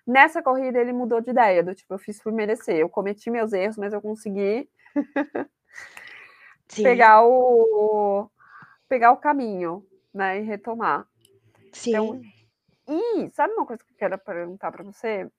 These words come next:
Speaker 1: Ana?
Speaker 2: Hum.
Speaker 1: Você, o que que você achou do jogo de equipe da Ferrari deste final de semana? Te espantou ela não, não falar pro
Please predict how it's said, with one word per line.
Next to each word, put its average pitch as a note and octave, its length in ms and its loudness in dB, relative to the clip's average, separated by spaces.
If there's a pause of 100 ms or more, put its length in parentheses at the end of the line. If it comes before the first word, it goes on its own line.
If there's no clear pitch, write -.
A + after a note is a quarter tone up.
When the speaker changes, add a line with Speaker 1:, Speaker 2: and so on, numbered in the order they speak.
Speaker 1:
Ana? E3+ 360 -6
Speaker 2:
Hum. F#3+ 60 -20 (640)
Speaker 1:
Você, A3 1200 -2
o A#3 40 -8
que - 160 -8
que A#4+ 80 -12
você G4+ 240 -2
achou C4+ 580 4 (420)
do B3+ 140 -2
jogo C4 300 2
de D4 100 -6
equipe B3+ 580 -6
da A3 220 -2
Ferrari G#3+ 540 2
deste A3+ 340 -6
final G3+ 280 -6
de - 80 -20
semana? E3+ 500 -10 (280)
Te - 120 -2
espantou A3 920 4
ela F#3 300 0
não, G3+ 380 -4 (540)
não A3 200 0
falar F#3+ 460 10
pro F3 640 -2